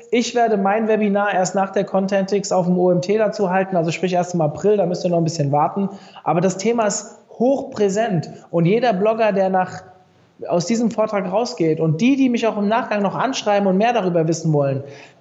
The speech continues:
wenn, die verfolge ich immer. Da schaue ich mir die Sichtbarkeitsentwicklung über zwei, drei Jahre an. Also ich mache das schon relativ lange, ähm, wo ich so Blogger schule.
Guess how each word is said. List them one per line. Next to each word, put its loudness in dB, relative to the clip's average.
wenn, 0
die 2
verfolge 0
ich -2
immer. 0
Da 2
schaue 0
ich -4
mir 2
die 4
Sichtbarkeitsentwicklung 0
über 2
zwei, 0
drei 0
Jahre 2
an. -2
Also 0
ich 2
mache 0
das -2
schon 0
relativ 0
lange, 0
ähm, 2
wo 4
ich 0
so 0
Blogger 2
schule. 0